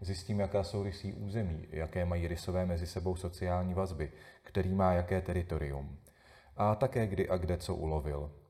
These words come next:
Když vytipuji místo kořisti, zajedu se tam podívat, vystopuji kořist a můžu na to místo dát fotopast a díky tomu získáváme další údaje. Nejen o rysovi, ale i o jiných šelmách, které v lese také žijí.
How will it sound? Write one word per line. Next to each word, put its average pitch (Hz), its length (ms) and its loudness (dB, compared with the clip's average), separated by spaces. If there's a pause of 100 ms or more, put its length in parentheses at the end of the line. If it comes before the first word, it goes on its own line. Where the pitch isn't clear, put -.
(120)
Když 85 200 -4
vytipuji 95 460 0
místo 92 320 -2
kořisti, 87 520 -4
zajedu 82 340 2
se 92 140 -4
tam 90 200 0
podívat, 78 640 -2
vystopuji 82 580 -4
kořist 80 560 -4 (340)
a 95 80 0
můžu 110 220 2
na 104 100 4
to 98 140 2
místo 95 260 0
dát 90 220 4
fotopast 85 760 -2
a 85 40 -4
díky 90 280 -4
tomu 92 220 0
získáváme 87 680 2
další 82 400 0
údaje. 82 480 0 (560)
Nejen 120 340 4
o - 80 2
rysovi, 104 480 0
ale 85 280 4
i - 140 -2
o 85 100 -2
jiných 85 320 0
šelmách, 82 460 0
které 80 240 -2
v 73 60 -4
lese 78 240 -2
také 76 380 -2
žijí. 71 340 -8